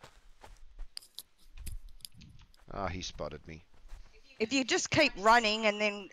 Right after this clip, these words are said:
Speaker 2: you know, sliding down cliffs and that, they just give up. I had four of 'em chasing me at one stage.
Speaker 1: If I run up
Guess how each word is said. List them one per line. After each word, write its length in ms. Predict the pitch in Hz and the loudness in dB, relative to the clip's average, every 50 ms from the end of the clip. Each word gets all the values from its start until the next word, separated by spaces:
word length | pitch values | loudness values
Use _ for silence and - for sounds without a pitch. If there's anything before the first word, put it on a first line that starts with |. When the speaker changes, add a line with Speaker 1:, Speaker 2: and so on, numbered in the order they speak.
| - - - - - - - - - - | -18 -18 -18 -18 -16 -18 -20 -20 -16 -8
Speaker 2:
you 80 | - 196 | -4 2
know, 180 | 202 185 180 190 | 4 6 6 6
sliding 500 | - - - 214 208 202 208 202 196 185 | 4 2 2 6 8 8 8 8 6 6
down 260 | 180 190 190 175 170 | 8 8 8 8 6
cliffs 400 | - - - 220 220 - - - | 0 -2 -2 0 -2 0 0 0
and 140 | 185 160 160 | 2 2 2
that, 100 | 165 - - | 2 2 2
they 100 | 180 185 | 2 0
just 240 | 180 - 185 - - | 2 0 -6 -4 -4
give 160 | 180 156 - | -4 0 4
up. 160 | 165 170 - _ - - - - - - _ _ _ - - - - - - - - - - - - - - - - - - - - _ - - - - _ _ - - - - - - _ _ - - - _ _ - - - - - | 4 4 4 _ -4 -20 -20 -20 -20 -20 _ _ _ -20 -20 -20 -20 -20 -20 -20 -20 -20 -18 -18 -18 -18 -20 -20 -20 -20 -20 -20 -20 _ -20 -20 -20 -20 _ _ -20 -20 -20 -20 -20 -20 _ _ -20 -20 -20 _ _ -20 -20 -12 -2 4
I 140 | 185 202 214 | 6 8 10
had 180 | 208 196 180 | 10 8 8
four 380 | - - - 196 185 185 196 202 | 6 4 6 8 10 10 10 10
of 80 | 196 185 | 8 6
'em 140 | 170 165 | 4 0
chasing 420 | 165 - 180 160 156 156 - 156 151 | 2 2 4 4 4 4 0 -2 -2
me 120 | 151 151 | -4 -4
at 80 | 147 - | -4 -2
one 200 | 135 151 156 156 | 0 -2 -2 -2
stage. 540 | - - - 175 175 190 196 - - - - - - - - - - - - - - - - | -4 -2 0 2 0 0 0 -4 -8 -8 -10 -12 -12 -12 -12 -14 -14 -20 -20 -20 -18 -18 -18
Speaker 1:
If 80 | - - | -14 -12
I 60 | 98 98 | -12 -10
run 240 | 95 101 110 107 | -8 -6 -4 -4
up 100 | 95 - | -4 -6